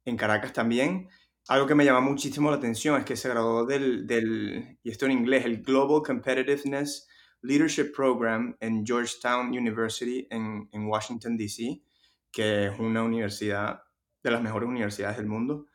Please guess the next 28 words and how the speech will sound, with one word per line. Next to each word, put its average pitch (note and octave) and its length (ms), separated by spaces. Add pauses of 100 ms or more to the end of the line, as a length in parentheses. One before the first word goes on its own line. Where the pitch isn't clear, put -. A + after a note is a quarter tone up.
(120)
Además C#3+ 920
de A#2 100
todo A#2+ 320
esto, B2+ 260
es A#2+ 60
un B2+ 100
Global C3 340
Shaper C3 520
del A#2 160
Foro A2+ 220
Económico A#2 420
Mundial, A2+ 640 (480)
que A2+ 880
es A2+ 80
un B2 340
grupo C3+ 400
de A#2+ 120
líderes C3 840 (140)
jóvenes C3+ 560
del A#2+ 140
mundo B2 400
que A2 200 (280)
básicamente A2 520
solucionan, A2+ 840 (340)
eh, G#2 200
problemas A2+ 920 (460)
y, G#2+ 320
mm, G#2+ 440